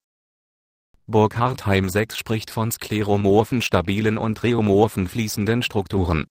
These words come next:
Es scheint, dass sich komplexere Systeme allgemein durch höhere Anpassungsfähigkeit und Flexibilität auszeichnen,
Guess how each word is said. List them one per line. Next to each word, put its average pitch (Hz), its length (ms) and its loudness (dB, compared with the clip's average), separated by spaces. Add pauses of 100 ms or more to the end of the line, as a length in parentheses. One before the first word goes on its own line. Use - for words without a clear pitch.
(600)
Es 123 160 0
scheint, 110 300 -2 (240)
dass 107 180 0
sich 110 180 0
komplexere 98 720 -2
Systeme 92 560 2
allgemein 101 480 2
durch 107 240 0
höhere 117 440 2
Anpassungsfähigkeit 92 1300 -2
und 110 180 -4
Flexibilität 101 920 -2
auszeichnen, 95 800 -4